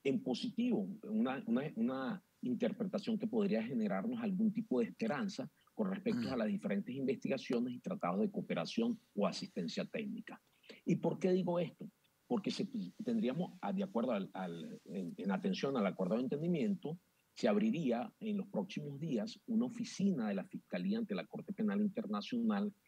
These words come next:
Speaker 1: acá en Caracas, acá en Venezuela. Eh, evidentemente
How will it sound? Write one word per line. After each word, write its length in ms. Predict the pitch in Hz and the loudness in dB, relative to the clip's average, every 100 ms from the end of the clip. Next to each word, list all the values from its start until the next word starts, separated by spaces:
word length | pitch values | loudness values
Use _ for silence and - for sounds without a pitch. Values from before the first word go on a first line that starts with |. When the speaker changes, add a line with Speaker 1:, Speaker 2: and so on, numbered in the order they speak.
| _ _ _ _ | _ _ _ _
Speaker 1:
acá 460 | - 101 104 101 104 | -2 0 2 4 6
en 160 | 107 | 4
Caracas, 480 | 98 107 117 131 104 | 4 2 2 2 -2
acá 140 | - 95 | -2 0
en 100 | 95 | 2
Venezuela. 640 | 104 107 - 180 143 - - _ _ _ _ | 2 2 2 2 2 -2 -10 _ _ _ _
Eh, 460 | 190 98 92 90 - | -2 0 0 -2 -4
evidentemente 1120 | - 123 117 107 104 170 185 135 107 95 135 | 2 6 6 6 2 0 0 0 -2 -4 -8